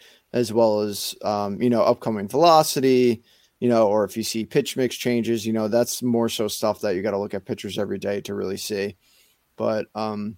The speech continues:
you know, if you wanna go the easier route, it's really just looking at opponents and, you know, just playing matchups.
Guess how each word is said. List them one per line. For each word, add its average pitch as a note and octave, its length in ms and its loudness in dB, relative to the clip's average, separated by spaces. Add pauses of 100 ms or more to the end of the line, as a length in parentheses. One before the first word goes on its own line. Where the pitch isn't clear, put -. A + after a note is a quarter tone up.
you C#3 100 0
know, C3+ 100 6
if B2+ 100 2
you C#3 60 4
wanna C3 120 4
go B2+ 120 8
the A#2 100 2
easier A#2 320 0
route, A2 300 0
it's A#2 200 -4
really A#2+ 220 2
just A2 260 -6
looking A#2 260 0
at G#2+ 140 -2
opponents G#2+ 560 -6
and, G2 260 -8 (520)
you A2+ 100 0
know, G#2+ 160 2
just G#2+ 240 -8
playing G#2+ 300 -2
matchups. G2+ 600 -6